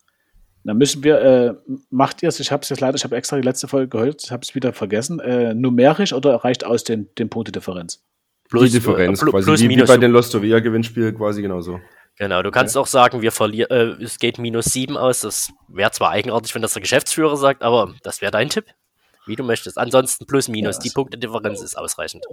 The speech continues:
Speaker 1: Dann haut ihr mal raus, damit ich mich dazwischen setzen kann.
Speaker 2: Ah, oh, schön, das wird gut.
Speaker 3: Ich weiß gar nicht, Markus, hast du, hast du den Zettel vor dir, äh, was wir letzte Woche gesagt haben? Ich hatte, glaub ich, bloß neun gesagt.
Speaker 2: Du warst auf jeden Fall am,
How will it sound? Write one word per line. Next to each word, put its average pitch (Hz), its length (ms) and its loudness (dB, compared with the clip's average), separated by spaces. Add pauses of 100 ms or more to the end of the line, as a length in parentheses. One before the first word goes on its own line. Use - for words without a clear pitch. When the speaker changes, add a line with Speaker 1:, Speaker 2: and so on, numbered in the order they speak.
(340)
Speaker 1:
Dann 117 220 0
haut 143 180 8
ihr 190 100 6
mal 170 120 8
raus, 131 240 8
damit 143 220 -2
ich 135 60 -6
mich 139 120 -4
dazwischen 127 360 -2
setzen 123 280 -4
kann. 101 240 -6 (500)
Speaker 2:
Ah, - 340 -14
oh, 107 280 -8
schön, 82 300 -10 (120)
das - 160 -10
wird - 120 -16
gut. - 200 -12 (400)
Speaker 3:
Ich - 120 -10
weiß 107 100 -6
gar 139 140 2
nicht, 117 80 4
Markus, 104 260 2
hast 117 180 -2
du, 135 160 0
hast 117 160 -2
du 120 60 -10
den 113 140 0
Zettel 131 240 0
vor 175 180 -4
dir, 180 140 0
äh, 120 500 -6
was 127 180 -6
wir 127 80 -2
letzte 147 320 -4
Woche 160 140 -8
gesagt 151 360 -6
haben? 147 100 -4
Ich 131 120 -8
hatte, 127 180 -4
glaub 120 200 2
ich, 117 140 -10
bloß 113 260 2
neun 98 460 0
gesagt. 87 640 -6 (200)
Speaker 2:
Du - 160 -6
warst 104 280 4
auf - 100 -6
jeden 127 160 -2
Fall 120 180 0
am, 113 220 -4